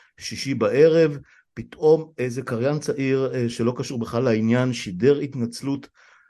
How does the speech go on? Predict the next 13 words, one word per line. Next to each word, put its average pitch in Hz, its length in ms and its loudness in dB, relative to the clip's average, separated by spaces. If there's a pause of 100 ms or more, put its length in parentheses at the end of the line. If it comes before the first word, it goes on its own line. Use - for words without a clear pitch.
(300)
משונה, 120 840 0
מוזרה, 123 800 -2 (160)
אה, 113 240 -2 (100)
שברור 123 520 -2
לגמרי 117 400 4
שהכתיב 117 640 -6
אותה, 117 260 0 (520)
אה, 101 440 -2 (260)
צוות 139 320 -2
של 120 80 -2
משפטנים, 113 760 -4
עורכי 101 360 -8
דין, 127 360 -6